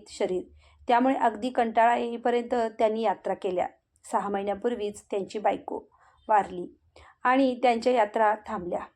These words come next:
सुदैवाने त्यांची दोन्ही मुलं चांगली निघाली होती. एक मुलगा मुंबईत डॉक्टर होता, तर दुसऱ्याची गावातच फर्निचर, टीव्ही, एसीची मोठी एजन्सी होती.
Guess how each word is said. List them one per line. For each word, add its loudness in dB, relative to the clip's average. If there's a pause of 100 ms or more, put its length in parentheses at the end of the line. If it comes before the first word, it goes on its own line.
(280)
सुदैवाने -2
त्यांची -4
दोन्ही -2
मुलं -2 (160)
चांगली -2
निघाली -4
होती. -10 (480)
एक 2
मुलगा 4
मुंबईत 2
डॉक्टर 0
होता, -4 (420)
तर 4 (460)
दुसऱ्याची -2
गावातच 2
फर्निचर, -2 (140)
टीव्ही, -8 (340)
एसीची -4
मोठी -2
एजन्सी -4
होती. -12